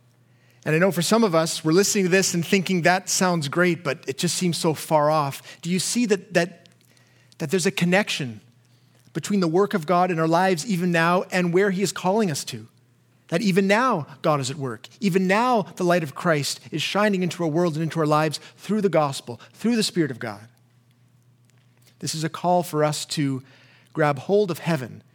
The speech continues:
in a, in a much more tangible way than maybe we have before, but also a call for us to pursue the things of God, anticipating the reality that he has prepared for us.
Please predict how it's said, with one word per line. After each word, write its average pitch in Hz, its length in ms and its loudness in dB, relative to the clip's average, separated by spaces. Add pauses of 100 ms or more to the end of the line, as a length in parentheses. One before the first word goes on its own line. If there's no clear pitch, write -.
(880)
in 147 100 -4
a, - 40 -6
in 170 180 -2
a - 20 0
much 180 240 0
more 170 100 2
tangible 180 600 0
way 175 180 2
than 151 140 -2
maybe 156 180 0
we 151 120 0
have 151 180 0
before, 127 480 -8 (960)
but 147 100 -8
also 180 360 -4
a - 20 -4
call 151 300 -2
for - 100 -10
us 135 120 -6
to - 100 -12
pursue - 360 -6
the 196 80 0
things 156 240 -6
of 123 80 -12
God, 117 360 -8 (880)
anticipating 147 680 -4
the 131 60 -6
reality 147 480 0
that 131 140 -6
he 131 40 -6
has 135 120 -6
prepared 120 340 -10
for 101 160 -16
us. - 200 -20